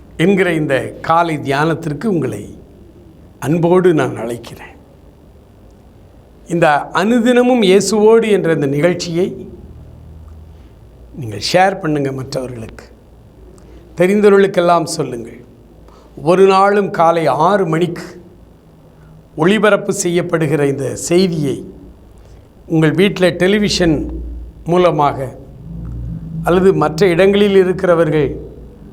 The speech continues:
எங்களுடைய YouTube மூலமாக, எங்களுடைய ஆப் மூலமாக நீங்கள் லைவாய்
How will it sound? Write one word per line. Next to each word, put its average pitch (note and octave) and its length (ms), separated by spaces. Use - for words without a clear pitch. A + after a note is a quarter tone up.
எங்களுடைய D#3+ 540
YouTube A3 380
மூலமாக, D#3 840
எங்களுடைய E3+ 440
ஆப் A3+ 340
மூலமாக D#3 920
நீங்கள் C#3+ 280
லைவாய் F3 640